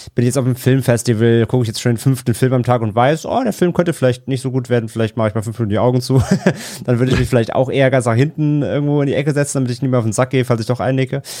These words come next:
Ähm, nein, aber oder will ich halt, also ich bin jetzt eh nicht der Fan davon, irgendwie dreißig Chipstüten ins Kino mitzunehmen, rumzurascheln die ganze Zeit. Ähm, von daher, also das machen ja die anderen dann eh.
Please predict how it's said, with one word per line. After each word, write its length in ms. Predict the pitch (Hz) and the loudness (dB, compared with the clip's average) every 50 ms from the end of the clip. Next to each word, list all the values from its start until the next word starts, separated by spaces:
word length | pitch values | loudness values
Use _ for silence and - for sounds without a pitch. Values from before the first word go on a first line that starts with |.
| - - - 117 - - | -14 -14 -14 -16 -6 -2
Ähm, 580 | - 131 123 123 120 117 117 117 117 113 110 - - | 2 4 4 4 4 4 2 2 0 -2 -4 -6 -6
nein, 280 | 92 87 - 101 98 | -4 -2 -2 -2 -2
aber 460 | 78 104 101 113 117 113 113 107 - _ _ _ _ _ _ _ _ _ _ _ _ _ _ _ _ - | -2 -2 0 2 2 4 2 2 -2 _ _ _ _ _ _ _ _ _ _ _ _ _ _ _ _ -2
oder 160 | 135 135 120 107 | 0 0 2 2
will 120 | 127 135 | 2 0
ich 140 | 127 - 123 | 2 2 2
halt, 260 | 113 117 110 - - - - _ - - - - | 2 0 0 -2 -8 -14 -20 _ -20 -20 -14 -8
also 140 | - 113 110 | -4 -4 -2
ich 80 | 104 | 0
bin 80 | - 123 | 0 0
jetzt 100 | 120 - | 0 0
eh 60 | 120 | 2
nicht 160 | 127 120 127 | 0 2 2
der 80 | 120 107 | 0 0
Fan 180 | - 117 117 | 2 2 2
davon, 300 | 113 113 - 117 113 113 | 2 0 2 0 0 0
irgendwie 180 | 110 110 110 113 | 0 0 0 0
dreißig 320 | 120 120 117 107 107 107 | 2 2 0 0 -2 -2
Chipstüten 380 | - - 131 - - 120 107 107 | -2 -2 -2 0 -2 -2 0 0
ins 80 | 98 - | 0 0
Kino 160 | 117 110 104 | 0 2 2
mitzunehmen, 340 | 107 - - 110 110 98 101 | 0 -2 0 0 0 0 0
rumzurascheln 540 | 113 123 - - 107 98 104 - - 104 | -2 -2 -2 0 0 0 0 0 0 0
die 40 | 104 | 0
ganze 220 | 101 101 95 101 95 | 0 -2 -4 -6 -4
Zeit. 280 | - 110 110 117 117 - - - - - - - - - | 0 0 0 0 0 -4 -10 -20 -20 -20 -20 -20 -14 -8
Ähm, 300 | - 78 113 113 107 107 | -4 0 0 2 0 0
von 140 | 98 - 110 | -2 0 0
daher, 320 | 107 107 110 107 110 110 110 | 2 4 4 4 4 4 2
also 120 | 104 104 | 2 0
das 120 | 107 104 | -2 0
machen 180 | 107 113 107 110 | 0 2 2 2
ja 60 | 104 | 2
die 100 | 101 107 | 2 2
anderen 280 | 104 113 113 107 104 104 | 2 2 2 2 2 0
dann 120 | 104 95 | 0 0
eh. 300 | 85 113 123 131 127 127 | 2 2 2 2 0 -2